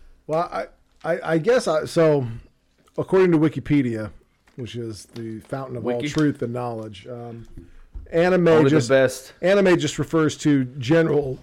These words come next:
Speaker 1: <clears throat> Japanese animation, not necessarily pornographic, but I, I do get your point that it is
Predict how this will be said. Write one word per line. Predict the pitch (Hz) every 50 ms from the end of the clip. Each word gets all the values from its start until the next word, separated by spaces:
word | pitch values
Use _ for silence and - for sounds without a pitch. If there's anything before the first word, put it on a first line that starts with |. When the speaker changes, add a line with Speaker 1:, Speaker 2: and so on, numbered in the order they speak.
| - -
Speaker 1:
<clears throat> | 226 247 226 214 202 175
Japanese | 143 147 143 139 135 - 143 143 131 120
animation, | 139 131 127 127 127 127 127 120 - 123 120
not | 127 131 131 139
necessarily | 139 120 - - - - 147 131 123 123 117
pornographic, | 113 - 123 117 113 107 120 117 113 110 - 120 110 - -
but | 127 117 113 - _ _ _ _ _ _ _ _ _ _ _ _ _ -
I, | - 147 - -
I | 147 156
do | 151 127 - 196 165
get | 151 175 160 - -
your | 135 123
point | - - - 160 156 151 143 -
that | - 131 123
it | 123 123
is | 143 156 160 160 156 143 120 - - -